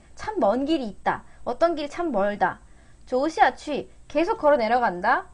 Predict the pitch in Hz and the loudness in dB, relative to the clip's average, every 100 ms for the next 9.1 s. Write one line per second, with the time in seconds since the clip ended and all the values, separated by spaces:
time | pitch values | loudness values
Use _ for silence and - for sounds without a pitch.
0 | - - 381 247 240 233 233 190 190 330 | -20 -2 0 2 2 0 2 0 2 0
1 | - - 247 214 285 - - 427 359 247 | -2 -6 -4 0 0 0 -4 0 0 0
2 | 185 190 190 - - - - 240 214 - | 0 4 2 0 -12 -20 -8 0 0 0
3 | 381 - - 262 254 262 330 - 247 320 | 0 0 -2 -4 0 2 2 2 -2 0
4 | 302 - - - - - - - 381 302 | 0 -2 -14 -20 -20 -20 -12 -4 -2 0
5 | 175 196 - - 214 254 294 311 247 214 | 0 0 -2 -2 -2 0 2 2 2 2
6 | 330 285 202 - - - - 392 269 226 | 0 0 -4 -14 -20 -20 -4 2 2 2
7 | 233 233 202 262 370 - - - 311 254 | 0 0 0 2 0 -2 -12 2 2 2
8 | 180 - 349 277 254 160 - - 302 320 | -4 0 2 2 0 -6 -6 -6 -2 0